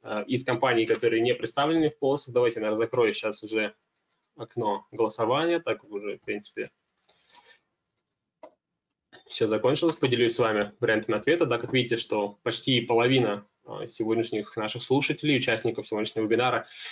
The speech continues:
это проектировщики. А, в целом это правильно, потому что сегодня будет очень много, а, информации именно для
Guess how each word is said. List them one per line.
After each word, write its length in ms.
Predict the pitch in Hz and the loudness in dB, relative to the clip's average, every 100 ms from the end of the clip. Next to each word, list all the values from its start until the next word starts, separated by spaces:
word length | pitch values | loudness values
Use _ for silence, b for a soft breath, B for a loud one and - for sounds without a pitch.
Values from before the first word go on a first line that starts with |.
| B - | B -2
это 340 | 120 117 107 | 0 2 0
проектировщики. 1040 | 104 113 107 - 143 139 135 - - 190 B B B B | 2 0 0 2 2 4 2 0 0 -2 B B B B
А, 400 | - 110 110 107 104 | -2 0 2 2 0
в 300 | - _ - | -4 _ -2
целом 220 | 143 143 | 2 4
это 100 | 123 | 4
правильно, 300 | 131 147 165 | 4 4 4
потому 240 | 127 127 | 4 2
что 80 | 127 | 0
сегодня 340 | - 131 135 120 | 0 2 2 4
будет 220 | 127 127 | 4 2
очень 220 | 123 120 | 0 2
много, 460 | 123 131 123 113 110 _ _ - - | 2 4 4 0 -4 _ _ -20 -8
а, 280 | 120 110 110 | -2 0 2
информации 920 | 113 117 117 131 120 - 117 110 110 | 0 0 0 0 -2 -2 0 0 -2
именно 460 | - 127 123 117 110 | 0 2 2 2 0
для 560 | 107 110 110 110 107 | 0 0 2 0 -4